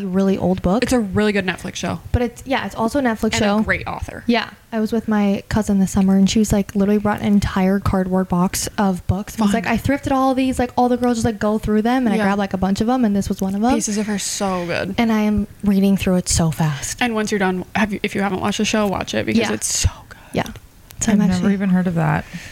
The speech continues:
Speaker 1: You can borrow it after if you want.
Speaker 3: Yeah,
Speaker 1: It's
Speaker 3: sure
Speaker 1: very
Speaker 3: will.
Speaker 1: good.
Speaker 2: She's a good author.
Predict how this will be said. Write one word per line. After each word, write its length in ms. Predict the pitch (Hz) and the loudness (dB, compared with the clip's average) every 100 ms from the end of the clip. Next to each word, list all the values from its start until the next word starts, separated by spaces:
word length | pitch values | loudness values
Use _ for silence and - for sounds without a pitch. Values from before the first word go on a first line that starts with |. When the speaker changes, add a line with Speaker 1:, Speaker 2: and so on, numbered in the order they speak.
| - - - | -20 -10 0
Speaker 1:
You 80 | |
can 60 | 196 | 2
borrow 180 | 180 185 | 4 2
it 60 | |
after 240 | 180 180 208 | 2 2 0
if 100 | - | 0
you 60 | |
want. 160 | 226 254 - 220 | 0 0 -4 -2
Speaker 3:
Yeah, 200 | 208 214 | 0 0
Speaker 1:
It's 80 | 220 | 0
Speaker 3:
sure 140 | 240 | 0
Speaker 1:
very 120 | 214 220 | 2 2
Speaker 3:
will. 100 | 214 | -2
Speaker 1:
good. 60 | - | -4
Speaker 2:
She's 240 | - 214 | -4 -2
a 60 | 208 | 0
good 100 | - | -2
author. 220 | - - | -4 -6